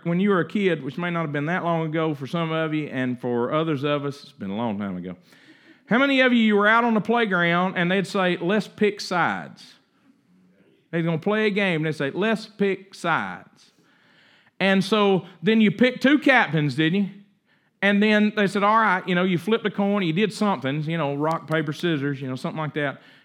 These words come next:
And, you know, I don't remember which one does what, you know, but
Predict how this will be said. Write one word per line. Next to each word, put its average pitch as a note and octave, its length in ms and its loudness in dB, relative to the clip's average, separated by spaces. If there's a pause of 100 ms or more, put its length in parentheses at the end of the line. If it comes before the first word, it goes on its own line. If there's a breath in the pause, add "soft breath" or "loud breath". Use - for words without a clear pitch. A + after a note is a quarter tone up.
And, C3+ 320 -4
you C3 80 -6
know, A#2 200 -6 (320)
I C3+ 60 -6
don't C#3+ 140 -6
remember C#3 260 -4
which C3 260 -4
one C#3 400 -6
does C3+ 300 -4
what, C#3+ 320 -4
you A#2+ 80 -6
know, B2 180 -4
but A#2 200 -6